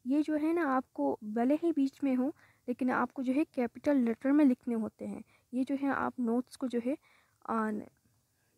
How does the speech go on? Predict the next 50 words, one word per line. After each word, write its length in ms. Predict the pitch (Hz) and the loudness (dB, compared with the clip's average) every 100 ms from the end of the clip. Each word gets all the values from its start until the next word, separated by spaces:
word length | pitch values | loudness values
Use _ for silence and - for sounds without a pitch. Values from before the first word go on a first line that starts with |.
| _ _ 233 | _ _ -4
दिमाग 300 | 233 240 247 | 0 0 0
में 80 | 269 | 0
नोट 300 | 254 226 240 | 0 0 -4
कर 180 | - 208 | -6 -6
लें, 200 | - 240 | -6 -8
क्योंकि 300 | - 240 254 | -6 -4 -2
आपको 360 | 240 240 - 254 | -2 -4 -6 -6
जो 140 | 247 | -4
है 80 | 247 - _ _ _ - | -4 -8 _ _ _ -2
काम 260 | 247 254 | 2 4
आएंगे। 300 | 226 214 214 | 2 -2 -6
अगर 300 | - 233 254 | -6 -2 0
आप 100 | 240 | 0
बोर्ड 320 | 233 226 247 | -2 -2 -4
एग्जाम 340 | 254 - 254 240 | -4 -6 -4 -2
में 160 | 240 | -2
जाते 340 | 240 226 220 247 | -2 -6 -6 -4
हो, 200 | 240 262 _ _ _ _ | -4 -4 _ _ _ _
फिर 280 | 254 247 240 - | 0 2 0 -6
आप 140 | 233 | -8
जो 140 | 247 | -4
है 100 | 247 | -2
लिखते 360 | 240 240 - 285 | -2 -2 -4 -2
हो, 160 | 254 247 | 0 0
अगर 300 | - 240 240 | -2 -2 0
आप 180 | 240 - | -2 -4
जो 100 | 254 | -2
है 120 | 247 | 0
यही 580 | 240 220 254 - 330 320 - | 0 0 -2 0 0 0 -4
रूल्स 340 | 240 269 311 - | 0 2 2 0
को 140 | 311 | -4
अप्लाई 300 | 285 285 277 | 0 4 4
नहीं 200 | 269 269 | 4 2
करोगे 340 | 262 247 247 | 0 -2 -2
तो 200 | 269 262 240 | -4 -8 -10
एग्जामिनर 640 | 247 - - 240 262 311 311 | -20 -18 -8 -2 0 0 0
जो 120 | 285 | -2
है 100 | 262 | -2
ना 160 | 294 285 | 0 -2
आपका 200 | - 254 | -4 -6
गलत 320 | 233 240 - | -4 -6 -6
कर 160 | 240 | -10
देगा, 380 | 220 220 208 202 - _ _ _ _ - | -10 -12 -12 -14 -16 _ _ _ _ -2
सही 140 | 285 | 0
है। 80 | 320 | 0
आपको 320 | - 254 - 277 | -2 -4 -2 -2
जो 120 | 262 | 0
है 80 | 285 | 0
अगर 320 | - 247 254 | -2 -4 -4
आप 120 | 247 | -4